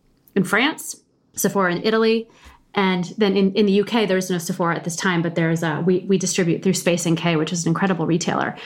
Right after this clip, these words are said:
So we brought Selena to London. She was able to meet the teams locally, see the gondola in store. They are such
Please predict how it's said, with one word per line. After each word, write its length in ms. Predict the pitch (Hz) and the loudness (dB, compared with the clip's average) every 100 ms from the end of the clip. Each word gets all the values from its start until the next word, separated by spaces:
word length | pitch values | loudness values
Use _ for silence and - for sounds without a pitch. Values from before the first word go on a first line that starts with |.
| - | -4
So 140 | - | 2
we 60 | 185 | 2
brought 260 | 175 156 - | 2 -2 -4
Selena 400 | 185 160 156 160 | 0 2 0 0
to 160 | 185 | -2
London. 340 | 165 175 165 151 _ _ - | 0 2 2 0 _ _ 2
She 140 | 247 | 4
was 100 | 240 | 4
able 240 | 233 226 | 2 0
to 120 | 220 220 | -2 2
meet 200 | 269 277 | 4 4
the 60 | 285 | 0
teams 540 | - 370 349 330 277 | 2 4 4 4 4
locally, 480 | 277 277 262 262 254 | 2 2 0 0 0
see 160 | 247 | 0
the 80 | 208 | 0
gondola 420 | 202 202 196 185 | 0 0 0 -2
in 140 | 190 185 | 0 -2
store. 800 | - 320 320 277 247 233 233 - _ - | 0 2 2 2 2 -2 -4 -14 _ -2
They 140 | 247 | 0
are 140 | 277 262 | 0 -2
such 460 | - - 285 285 | -4 -2 -2 -2